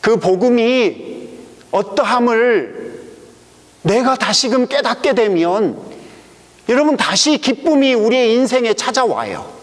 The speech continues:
내 영혼이 소생돼요. 날마다 십자가를 바라보면서 살려고 하면 하나님의 은혜와 사랑 속에서 살게 되는 겁니다.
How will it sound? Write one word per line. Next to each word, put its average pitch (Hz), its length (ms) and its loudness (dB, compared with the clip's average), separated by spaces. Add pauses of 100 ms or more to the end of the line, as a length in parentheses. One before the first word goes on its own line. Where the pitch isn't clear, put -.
(2750)
내 269 220 4
영혼이 285 380 4
소생돼요. 247 640 -2 (1040)
날마다 254 460 2
십자가를 254 560 0
바라보면서 240 760 0
살려고 285 500 2
하면 254 400 0 (220)
하나님의 294 480 2
은혜와 247 380 2
사랑 254 340 -2
속에서 233 520 0
살게 277 420 0
되는 220 300 0
겁니다. 117 500 -2